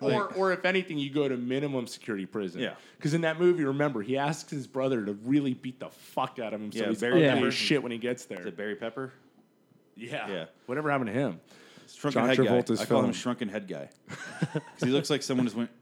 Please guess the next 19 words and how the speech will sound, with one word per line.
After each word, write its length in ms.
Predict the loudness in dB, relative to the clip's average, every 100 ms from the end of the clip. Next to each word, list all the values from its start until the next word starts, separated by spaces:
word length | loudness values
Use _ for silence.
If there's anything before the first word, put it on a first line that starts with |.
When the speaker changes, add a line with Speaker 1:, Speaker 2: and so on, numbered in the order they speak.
| -20 -20
Speaker 2:
"Fuck," 540 | -10 -8 -4 2 2 2
and 120 | 0
just 160 | -2 -2
squeezed 340 | 2 4 4
his 120 | 4 -4
fucking 420 | -2 -2 0 -2
face 500 | 2 4 2 -2 -6 -4 -4 -6 -4
to 100 | 2
this, 180 | 4 4 2
like, 260 | 0 -2 -14 -14 -14 -12 -2
just 240 | -2 0
ate 100 | 2
a 60 | 2
lemon 400 | 4 4 2 0
thing. 380 | -4 -4 -6 -10 -14 -14 -12 -10 -6
I 20 | -2
don't 140 | 0
know. 240 | 2 0 -4 -8
Speaker 3:
Permanently. 580 | -4 -4 -4 -8 -10